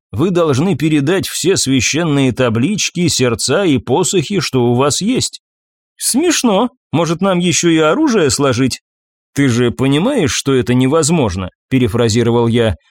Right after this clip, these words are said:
«в том числе и проконтролировать». «Я лишь передал то, что должен», пожал он плечами. «В обмен вам предоставят достаточное количество жертв, чтобы открыть переход. Если вы согласитесь,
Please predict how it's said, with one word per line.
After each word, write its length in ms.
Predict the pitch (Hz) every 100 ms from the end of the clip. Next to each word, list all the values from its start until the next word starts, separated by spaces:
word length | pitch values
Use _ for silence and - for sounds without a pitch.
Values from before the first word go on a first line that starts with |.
| _
«в 140 | -
том 180 | 147 135
числе 500 | 123 160 160 160 147
и 60 | 160
проконтролировать». 960 | 151 156 185 151 240 233 120 107 104 - _ _ _ _ _
«Я 320 | 87 123 139
лишь 380 | 139 135 - -
передал 540 | 143 151 143 131 135 120
то, 220 | 143 139
что 240 | - 135
должен», 640 | 123 156 131 110 95 95 110 _ _ _ -
пожал 340 | 135 123 131
он 140 | 123 120
плечами. 640 | 127 - 127 123 120 90 _ _ -
«В 140 | 110
обмен 560 | 151 135 156 220 226 - _ _ _
вам 300 | 95 196 208
предоставят 760 | 143 156 147 - 196 202 170 127
достаточное 800 | 139 - 190 131 117 123 120 113
количество 680 | 127 131 127 113 - 127 120
жертв, 460 | 135 190 - - -
чтобы 360 | - 147 131 127
открыть 400 | - 143 131 -
переход. 520 | 143 165 - 117 - _ _ _ -
Если 400 | 117 156 - 143
вы 180 | 147 135
согласитесь, 920 | 147 139 147 - 247 220 110 -